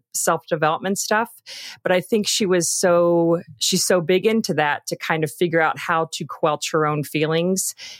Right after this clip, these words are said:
and how to find more strategies so she could be more pro-, productive and more, uh, a part of the soldier on crowd. So,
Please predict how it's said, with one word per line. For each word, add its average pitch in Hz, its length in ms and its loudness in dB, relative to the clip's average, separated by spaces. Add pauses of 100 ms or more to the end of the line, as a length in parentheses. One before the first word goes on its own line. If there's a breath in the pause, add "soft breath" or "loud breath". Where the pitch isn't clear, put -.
and 165 140 0
how 170 120 4
to 170 60 0
find 165 320 0
more 165 140 2
strategies 160 680 0
so - 80 0
she 156 220 0
could 147 180 -4
be 151 400 0 (320 loud breath)
more 165 240 4
pro-, 165 200 0 (200)
productive 160 480 2
and 156 160 0
more, 151 560 2 (140)
uh, 143 260 0
a 139 60 -2
part 151 240 -2
of 135 120 -6
the 147 60 -2
soldier 151 400 0
on 139 460 0 (200)
crowd. 143 500 -2 (500 loud breath)
So, 190 560 4